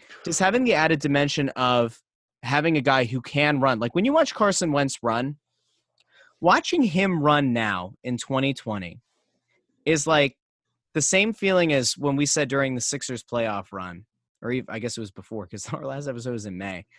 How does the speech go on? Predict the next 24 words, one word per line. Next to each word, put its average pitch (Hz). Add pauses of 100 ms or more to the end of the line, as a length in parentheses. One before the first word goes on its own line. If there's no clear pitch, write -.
(260)
But, 180
like, 185 (220)
watching 226
Joel 190
Embiid 139
run 120
in 123
twenty 123
twenty 113
versus, 113
like, 110
his 107
rookie 120
year 104 (280)
when 120
he 120
ran 120
like 127
a 120
gazelle 104 (320)
is 185
kind 196
of 208
like 180